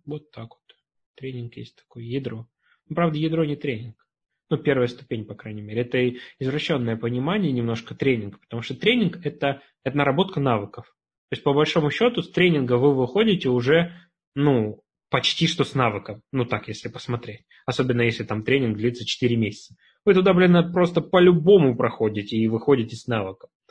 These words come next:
Ядро, ну, первая ступень ядра это не тренинг. Вторая ступень ядра, да, тренинг. Но первая нет.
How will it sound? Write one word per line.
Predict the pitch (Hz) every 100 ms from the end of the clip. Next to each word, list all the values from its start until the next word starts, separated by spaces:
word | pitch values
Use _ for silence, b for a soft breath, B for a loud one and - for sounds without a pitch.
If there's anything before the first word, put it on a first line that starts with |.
| b b
Ядро, | 131 135 226
ну, | 214 170 185
первая | - 156 175
ступень | 175 - 208 196
ядра | 151 151 185
это | 143 127
не | 135
тренинг. | 156 127 107 107 _
Вторая | - 165 269
ступень | - 127 143 120
ядра, | 113 110 104
да, | 131 160
тренинг. | 160 127 127 127 _ _ _ _ _ _
Но | 123
первая | 123 220 180 151
нет. | 165 131 107